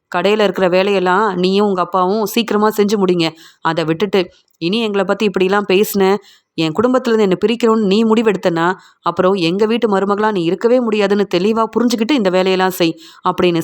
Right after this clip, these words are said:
சரவணன் சொன்னதை கேட்டு தலை குனிஞ்சு நிக்கிறாங்க தங்கமயில். "பாண்டியன் மச்சான் என்னை விட்டு கொடுக்காம இங்க தங்கமயிலையும் மாணிக்கத்தையும் வெளுத்து வாங்கிட்டாரு. இப்படிலாம் நடக்கும்னு நான் எதிர்பார்க்கல.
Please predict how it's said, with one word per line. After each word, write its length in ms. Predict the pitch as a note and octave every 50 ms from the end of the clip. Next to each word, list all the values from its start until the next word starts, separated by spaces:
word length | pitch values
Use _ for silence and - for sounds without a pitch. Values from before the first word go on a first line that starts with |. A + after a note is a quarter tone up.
| - E3
சரவணன் 220 | D#3 F3 F#3+ A#3
சொன்னதை 360 | A#3 A3 - G3+ G3 F#3+ G3+ F#3+
கேட்டு 460 | F#3+ F#3 F3 E3+ - E3+ F3 F3 - - - _ _ _
தலை 240 | - F#3 F3+ A3 C4
குனிஞ்சு 380 | A#3+ G#3 G#3+ A3+ G#3+ G#3+ G3 F#3
நிக்கிறாங்க 440 | F#3+ F3+ F#3 F3+ F3 E3+ D#3 F#3 G#3+ -
தங்கமயில். 640 | - D#3+ D#3 D3+ D#3+ E3 E3 E3 E3 E3 D#3+ - - _ _ _ _
"பாண்டியன் 500 | - A#3 A#3 A#3 C4 C#4+ C#4 D4+ D4+ C#4+
மச்சான் 480 | C4 A#3 A3+ - A#3 G#3+ G#3 G#3+ A#3 -
என்னை 260 | - G3 G3 G3 F#3+ F3+
விட்டு 200 | F#3+ G3+ G3 C#4
கொடுக்காம 680 | - C#4 C4 C4 C4 A#3 G#3+ G#3 G3+ G3 F#3+ G3 G3+ G3+ - - - - _
இங்க 320 | - F#3+ F#3+ F#3 F#3+ G3 G3
தங்கமயிலையும் 680 | G#3+ A#3 C#4 C4+ C4+ B3+ A#3+ A3 G#3+ G#3 G#3+ A3 F#3+
மாணிக்கத்தையும் 640 | E3+ F3 F#3+ A3+ A#3+ - A#3 - - G#3+ G3 G3+ G#3
வெளுத்து 460 | F3+ E3+ G3 A3 - C4+ A#3+ A3+ G#3
வாங்கிட்டாரு. 480 | G#3 G#3+ G3 G#3 G3 F#3+ F#3+ G3 G3 G3 - - - _ _ - F#3+
இப்படிலாம் 400 | G#3+ G#3+ - C#4+ C#4 C4 C4 C4
நடக்கும்னு 420 | A#3+ G#3+ G3+ G3+ - A3+ A3+ A3
நான் 80 | G#3+ F#3+
எதிர்பார்க்கல. 680 | E3 D#3+ G#3 A#3+ B3+ - B3 A3+ A3 - G#3 F#3+ F#3+